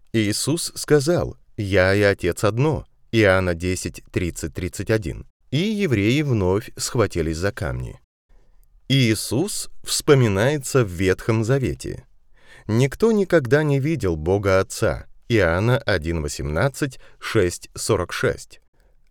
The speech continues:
Однако Бог в образе предвоплощённого Иисуса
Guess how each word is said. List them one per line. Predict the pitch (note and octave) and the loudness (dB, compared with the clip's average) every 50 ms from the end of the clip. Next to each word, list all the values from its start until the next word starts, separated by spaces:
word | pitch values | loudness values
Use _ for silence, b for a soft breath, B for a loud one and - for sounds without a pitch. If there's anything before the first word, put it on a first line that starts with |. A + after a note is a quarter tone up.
| _ | _
Однако | - G#2+ A2 A2 A2 B2 E3 G#3+ A3+ - - G#3+ G3+ | 4 6 6 6 6 4 0 0 0 0 0 0 2
Бог | C3+ F#2 F#2+ F2+ G2 C#3+ E3 - - - | 2 2 4 4 4 4 2 -2 -6 -6
в | - G2+ G2 | -4 -2 2
образе | G#2 C#3 D#3+ D3+ E3 D#3+ C3 A#2+ C3+ C3+ B2+ B2 - - | 2 2 2 2 0 0 0 0 2 2 0 0 -2 0
предвоплощённого | - B2+ B2+ A2+ G2+ A#2 A#2 A#2 G#2+ G#2+ G#2 - - - A2+ A#2 A#2 G#2+ G2+ F#2+ E2 F2 D#2+ | 2 4 4 4 4 2 2 4 4 0 2 0 0 0 2 2 2 2 0 2 2 0 0
Иисуса | - - F#2+ F2 D2+ D2+ - - - - D#3 F3 - - D2 B1 A1 - | 0 -4 -6 -6 -4 -6 -6 -6 -6 -4 -4 -4 -4 -4 -6 -6 -6 -10